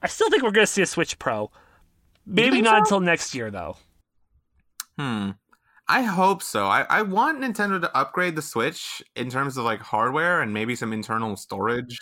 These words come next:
Speaker 2: would be nice. And, like, you know, is, when I say hardware, I especially mean online compatibility.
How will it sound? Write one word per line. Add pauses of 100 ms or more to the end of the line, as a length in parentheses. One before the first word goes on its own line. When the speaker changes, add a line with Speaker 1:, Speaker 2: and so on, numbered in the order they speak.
(120)
Speaker 2:
would
be
nice. (800)
And,
like, (680)
you
know, (240)
is,
when
I
say
hardware,
I
especially
mean
online
compatibility.